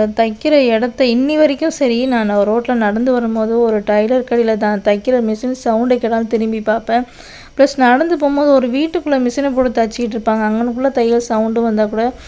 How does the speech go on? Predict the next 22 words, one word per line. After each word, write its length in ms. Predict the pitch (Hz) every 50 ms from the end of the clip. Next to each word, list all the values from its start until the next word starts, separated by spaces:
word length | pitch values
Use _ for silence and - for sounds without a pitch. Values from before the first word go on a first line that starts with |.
| - - - - -
அப்படியே 280 | - 226 226 247 262
ப-, 160 | 247 - 165 160
அந்த 180 | 240 262 254 269
இடத்துல 280 | 262 247 254 277 285 302
மட்டும் 300 | 262 254 254 294 254 240
ரொம்ப 240 | 240 247 285 277 233
பொறுமையா 500 | - 240 240 240 247 254 247 262 269 269
நடந்துட்டு 440 | 262 240 226 233 233 226 214 240 247
அந்த 120 | 240 240
சத்தத்தை 420 | - 247 226 220 220 226 220 233 233
கேட்டுட்டே 460 | - 233 220 208 226 214 - 240 247 247
போவேன். 380 | - 220 220 226 214 214 214 208
ஏன்னா 220 | 226 233 254 277 277 269 262 - - - - - - - -
அவ்வளோ 360 | 226 226 226 247 302 330 349 294 262
பிடிக்கும். 460 | - 285 285 302 277 311 302 254 - -
உனக்கு 280 | - 240 233 226 214 226
என்ன 160 | 226 240 285 320
பிடிக்கும்னு 420 | 285 294 269 285 294 294 269 262
கேட்டிங்கன்னா, 380 | 254 226 240 233 226 240 254 254
எனக்கு 280 | 240 226 214 214 214 214
வந்துட்டு 260 | 214 214 220 226 247
அந்த 200 | 233 214 208